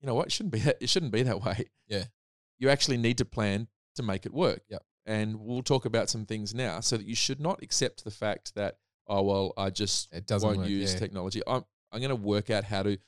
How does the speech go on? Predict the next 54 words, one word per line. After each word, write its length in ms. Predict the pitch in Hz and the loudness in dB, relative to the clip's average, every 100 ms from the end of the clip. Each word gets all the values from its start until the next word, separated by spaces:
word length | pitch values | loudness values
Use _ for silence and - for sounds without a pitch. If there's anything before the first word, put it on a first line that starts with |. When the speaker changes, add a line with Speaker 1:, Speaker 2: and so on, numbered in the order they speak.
| _ _ - | _ _ -2
Speaker 1:
make 200 | 101 104 | -2 0
technology 540 | 123 98 101 98 95 | -4 -2 -2 -2 -4
work 380 | 92 95 95 - | -4 0 0 -2
for 240 | - 107 95 | -4 -2 -2
my 200 | 95 92 | -2 -6
talk 420 | - - - - | -8 -10 -10 -10
because 320 | - 104 98 98 | -10 -2 -2 -2
it 80 | 101 | -8
will 280 | 98 113 95 | 0 2 2
be 100 | 101 | 0
so 180 | 101 | -2
much 220 | 95 87 - | -2 -4 -6
better, 300 | 87 87 127 _ _ - | -4 -4 -6 _ _ -18
Speaker 2:
Absolutely. 460 | 92 78 85 92 92 | -14 -8 -4 -4 -4
Speaker 1:
um, 320 | 92 101 - - | -6 -10 -16 -14
if 160 | 92 | -4
I 140 | 98 92 | -2 0
do 220 | 95 92 | 0 0
that. 220 | 90 - | -2 -2
So, 280 | - 98 95 | 0 2 4
look, 180 | 110 107 | 2 4
yeah, 200 | 113 107 | 6 6
we've, 240 | 92 101 - | 4 0 -4
we've 140 | 101 92 | -6 0
got 120 | 120 | 2
a 40 | |
list 260 | 101 113 - | 4 2 0
here, 160 | 98 107 | -4 -2
a 40 | |
list 220 | 113 - | -2 -2
we 60 | 98 | -2
work 200 | 98 95 | -2 -2
to 100 | 98 | -4
all 60 | 92 | -4
the 60 | |
time. 200 | - 104 - _ - | 0 -2 -2 _ -4
You 120 | 110 | 0
wanna 200 | 104 101 | 0 -2
get 220 | - 104 _ _ - | -4 -10 _ _ -4
cracking 220 | 110 104 | -4 -2
on 60 | 101 | 0
the 60 | |
Speaker 2:
Should 40 | 101 | 2
we 40 | |
Speaker 1:
list? 80 | 131 | 4
Speaker 2:
jump 180 | 113 107 | 4 2
into 120 | 113 | 2
the 100 | 107 | 2
do's 220 | 104 110 110 | 2 2 2
and 80 | |
don'ts? 280 | 107 117 196 | 2 2 4
Speaker 1:
Do's 160 | 127 147 | 6 6
and 100 | 175 | 8
don'ts. 640 | 143 107 - - - - | 6 6 4 4 4 4